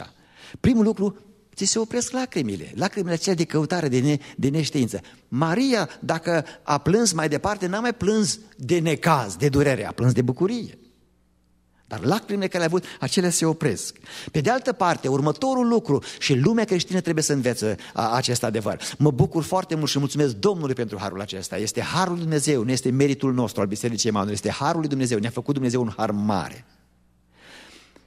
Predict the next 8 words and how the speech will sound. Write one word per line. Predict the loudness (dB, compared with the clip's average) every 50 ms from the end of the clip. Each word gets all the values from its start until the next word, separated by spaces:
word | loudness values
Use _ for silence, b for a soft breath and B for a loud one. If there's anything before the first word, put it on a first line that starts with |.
| B B _ -4
Internetul | -2 -2 -2 0 -2 -2 -2 0 0 0
acesta | 0 0 -2 -4 -4 -4
face, | -4 -4 -4 -2 -2 -2 -4 -4
face | -6 -6 -6 -4 -4 -6
foarte, | -8 -8 -4 -2 -2 -2 -2 -4 -8
foarte, | -10 -8 -8 -8 -8 -10
foarte | -12 -10 -10 -10 -10 -10 -12
mult. | -12 -12 -12 -14 -16 -18 -20